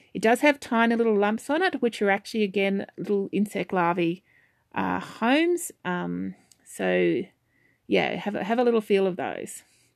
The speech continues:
Three point sixteen, Yellow Box Bark, Silicon Bronze.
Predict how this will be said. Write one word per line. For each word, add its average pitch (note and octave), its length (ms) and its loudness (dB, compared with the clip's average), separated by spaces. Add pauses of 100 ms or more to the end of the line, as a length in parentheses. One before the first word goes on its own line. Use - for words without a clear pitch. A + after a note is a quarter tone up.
(520)
Three A#3 180 4
point A3+ 240 0
sixteen, A#3+ 580 -2 (440)
Yellow G#3+ 280 4
Box G#3+ 280 2
Bark, G3 460 0
Silicon F#3+ 440 -2
Bronze. E3+ 560 -6